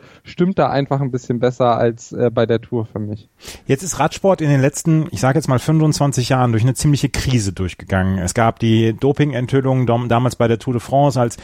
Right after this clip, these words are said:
Speaker 2: ähm, dann, äh, Fahrer direkt dann quasi verhaftet worden sind, beziehungsweise sofort gesperrt worden sind. Man denkt an Jan Ullrich, man denkt an Richard Virenque, ähm, et cetera.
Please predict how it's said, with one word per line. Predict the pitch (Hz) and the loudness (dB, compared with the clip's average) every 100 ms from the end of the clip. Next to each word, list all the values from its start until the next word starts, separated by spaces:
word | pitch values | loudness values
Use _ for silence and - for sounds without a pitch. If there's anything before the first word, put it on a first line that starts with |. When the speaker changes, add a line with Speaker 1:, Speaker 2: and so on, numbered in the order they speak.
| - - - - | -20 -20 -18 -2
Speaker 2:
ähm, | 117 117 120 120 113 | 2 4 4 2 2
dann, | 120 117 120 113 | 2 2 0 -2
äh, | 117 | -4
Fahrer | - 135 131 127 | 0 2 4 2
direkt | 113 113 120 - | 2 -2 -2 -2
dann | 120 | -2
quasi | 117 120 120 120 120 113 | 0 2 2 4 4 2
verhaftet | 104 123 131 - 127 104 | 2 0 0 0 -4 0
worden | 120 120 120 | 0 0 0
sind, | 123 123 - | 2 0 -2
beziehungsweise | 113 - 123 120 113 113 113 | -4 0 2 2 2 2 2
sofort | 110 113 - 135 - | -2 -4 0 0 0
gesperrt | - 131 127 123 | -2 2 2 2
worden | 120 120 | 0 2
sind. | 117 117 | 2 2
Man | 113 | 2
denkt | 113 120 | 0 -2
an | 113 | -2
Jan | 113 113 113 | 0 0 0
Ullrich, | 131 131 117 | 0 0 0
man | 117 113 | 0 0
denkt | 117 101 | -2 -4
an | |
Richard | 107 110 123 120 | -4 0 2 2
Virenque, | 113 120 131 - - - - - | 2 2 0 -2 -16 -20 -20 -2
ähm, | 120 123 131 | 2 2 0
et | 135 - | -6 0
cetera. | 135 - 120 131 | 0 0 0 2